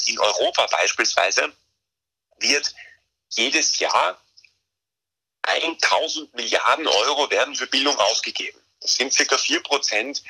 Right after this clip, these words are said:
des, äh, Bruttoinlandsprodukts, die für Bildung ausgegeben werden. Zwanzig Prozent davon kommt von privaten Haushalten direkt und achtzig Prozent vom Staat.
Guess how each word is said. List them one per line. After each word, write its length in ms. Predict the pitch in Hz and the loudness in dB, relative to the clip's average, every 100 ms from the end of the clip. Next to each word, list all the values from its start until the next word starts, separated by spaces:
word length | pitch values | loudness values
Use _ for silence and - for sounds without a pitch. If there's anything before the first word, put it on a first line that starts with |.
| - - | -18 -2
des, 300 | 117 - - | 2 2 0
äh, 160 | - 113 107 | 2 2 2
Bruttoinlandsprodukts, 1300 | 127 98 - 135 147 107 - - 104 - - - - - - - | -2 0 0 2 2 0 -2 -4 -2 -2 -2 -2 -4 -6 -12 -6
die 60 | |
für 140 | 120 120 | -4 0
Bildung 280 | 139 151 - | 0 0 0
ausgegeben 640 | - - - - 85 - | 0 0 -2 -2 -4 0
werden. 320 | 73 53 - _ _ _ _ - | 0 0 -8 _ _ _ _ -4
Zwanzig 420 | - 104 151 175 | 0 0 -2 -6
Prozent 380 | - 143 135 113 | -2 0 0 0
davon 360 | - 131 156 143 | -2 0 -2 -2
kommt 260 | 123 113 | -2 -2
von 160 | - 110 | -4 -4
privaten 580 | - 95 82 - 107 92 | -2 0 2 0 0 0
Haushalten 480 | 95 - 98 - 90 | 0 2 0 -2 -6
direkt 400 | 110 147 190 - | -2 0 2 2
und 80 | - | 2
achtzig 360 | 98 - - | 2 2 -2
Prozent 380 | - 131 117 113 | -2 0 0 -2
vom 140 | 117 | -2
Staat. 440 | 107 - 143 135 | 0 2 2 0